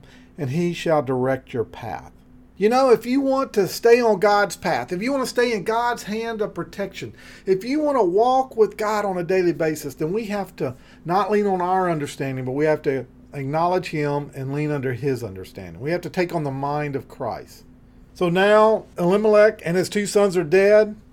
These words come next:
We are introduced to Naomi, that is the wife. Her name means pleasant, but we see as we read through the book that she becomes bitter.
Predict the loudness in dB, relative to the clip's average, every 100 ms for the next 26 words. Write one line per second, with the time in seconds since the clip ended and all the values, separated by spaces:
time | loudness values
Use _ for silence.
0 | -20 -6 -2 0 2 2 0 0 0 0
1 | -2 -4 -8 -2 0 2 0 2 0 -2
2 | -4 2 2 2 2 2 2 2 2 0
3 | -4 -14 -20 -20 -12 0 2 4 2 2
4 | 2 0 0 -6 -8 0 0 0 -4 -12
5 | -18 -20 -20 -6 -2 0 -2 -2 4 4
6 | 4 0 2 0 0 -4 -4 2 2 0
7 | -2 -4 -4 -6 -6 -4 -6 -6 -8 4
8 | 4 6 -4